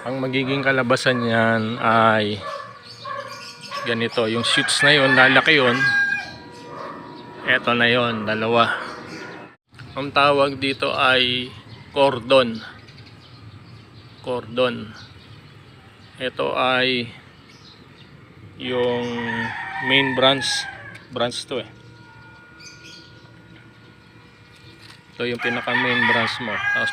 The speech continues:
pagdating dito, nagputol ka. Tapos magtitira ka ng dalawang shoots. Depende sa'yo kung dalawa o tatlo.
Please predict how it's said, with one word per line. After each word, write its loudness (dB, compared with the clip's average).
pagdating -4
dito, -4
nagputol -6
ka. 0
Tapos -6
magtitira -4
ka -2
ng -4
dalawang 0
shoots. -6
Depende -4
sa'yo -2
kung -8
dalawa -2
o -10
tatlo. -10